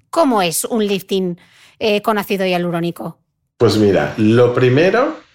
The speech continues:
Speaker 2: es algo agradecido y sorprendente, porque es muy común que tras el primer pinchazo, dos pinchazos, les muestres el espejo y digan, "Ah, sigue, sigue, sigue, sigue, vamos, sigue, sigue", ¿vale?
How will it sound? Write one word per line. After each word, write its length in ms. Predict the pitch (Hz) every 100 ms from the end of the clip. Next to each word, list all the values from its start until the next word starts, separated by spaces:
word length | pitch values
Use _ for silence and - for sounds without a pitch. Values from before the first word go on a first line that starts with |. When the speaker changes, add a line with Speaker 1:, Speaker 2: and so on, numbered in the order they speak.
| _ _ _
Speaker 2:
es 320 | 127 131 127
algo 520 | 147 147 160 165 170 - _ _ _ -
agradecido 680 | 120 117 113 107 101 135 170
y 40 |
sorprendente, 840 | - 123 - 95 90 87 - 65 - _ _
porque 220 | 104 104
es 140 | 123 147
muy 260 | 160 185
común 540 | 180 139 131 160 196 196
que 80 | 143
tras 280 | 123 110 123
el 160 | 110
primer 360 | - 113 143 175
pinchazo, 520 | 151 143 139 120 110
dos 200 | 104 120
pinchazos, 840 | - 113 95 113 117 175 180 - _ _ _
les 140 | - 98
muestres 360 | 120 - 139 120
el 100 | 107
espejo 320 | - 123 139
y 40 |
digan, 280 | 120 98 92
"Ah, 200 | - 90 - _
sigue, 300 | - 107 82
sigue, 300 | 78 90 80
sigue, 280 | - 80 73
sigue, 240 | 95 95 82
vamos, 300 | 80 92 -
sigue, 380 | - 113 -
sigue", 320 | 110 101 - - _ - _ -
¿vale? 400 | 95 117 156